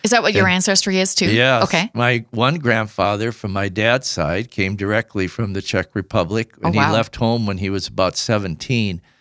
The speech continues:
Speaker 2: and came over with, uh, a brother of his, and they, uh,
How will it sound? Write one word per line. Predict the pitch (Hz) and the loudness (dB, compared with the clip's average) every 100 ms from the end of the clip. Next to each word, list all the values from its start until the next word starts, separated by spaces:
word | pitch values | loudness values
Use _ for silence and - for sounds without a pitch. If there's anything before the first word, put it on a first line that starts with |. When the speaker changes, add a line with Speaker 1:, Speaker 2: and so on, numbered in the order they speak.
| _ _ _ - | _ _ _ -4
Speaker 2:
and | 104 | -4
came | - 117 | 0 2
over | 113 110 110 | 2 2 0
with, | 98 98 - | -2 -4 -4
uh, | 92 92 87 _ _ _ _ _ _ _ - | -2 -2 -6 _ _ _ _ _ _ _ -8
a | - | -4
brother | 110 120 131 120 | 2 2 2 -2
of | 90 | 0
his, | 110 110 101 | -2 -2 -4
and | 101 98 | -4 0
they, | 120 120 | 0 2
uh, | 113 107 | 0 -2